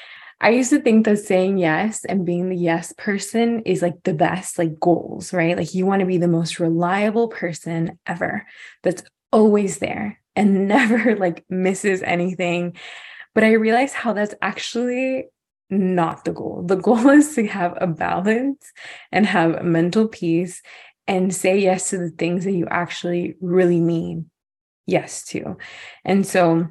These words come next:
self-sabotage when it comes to you saying yes means that you end up depleted. It's the other extreme of not asking for help. It's actually like, yes, yes, yes. But then you also neglect your needs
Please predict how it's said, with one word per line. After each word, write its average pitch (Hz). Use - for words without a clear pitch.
self-sabotage 196
when 175
it 175
comes 175
to -
you 175
saying 175
yes 175
means 185
that 185
you 185
end 180
up 185
depleted. -
It's 190
the 208
other 208
extreme 185
of 175
not 175
asking 185
for 180
help. 165
It's 170
actually 175
like, 165
yes, 247
yes, 262
yes. 240
But 170
then 185
you 175
also 175
neglect 165
your 202
needs 175